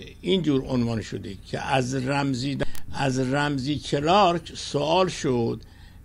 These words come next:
«انقلاب مورد نظر شما و آمریکا این است که می‌بینیم.» درست بحبوحهٔ اون موقع بود که کشتارها رو انجام می‌دادن.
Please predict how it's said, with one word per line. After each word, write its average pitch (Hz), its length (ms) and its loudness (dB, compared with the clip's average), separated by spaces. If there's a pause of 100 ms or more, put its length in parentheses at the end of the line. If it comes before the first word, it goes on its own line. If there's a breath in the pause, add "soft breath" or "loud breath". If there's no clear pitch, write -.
(120)
«انقلاب 143 760 2
مورد 135 580 2
نظر 123 460 0
شما 123 580 -2
و 120 80 -2
آمریکا 131 640 -2
این 156 200 -2
است 151 220 -2
که 147 120 -2
می‌بینیم.» 131 640 0
درست 135 300 -4
بحبوحهٔ 127 440 -2
اون 156 140 0
موقع 123 200 -4
بود 151 120 -6
که 160 140 -4
کشتارها 120 500 -4
رو 123 80 -2
انجام 110 340 -4
می‌دادن. 104 320 -10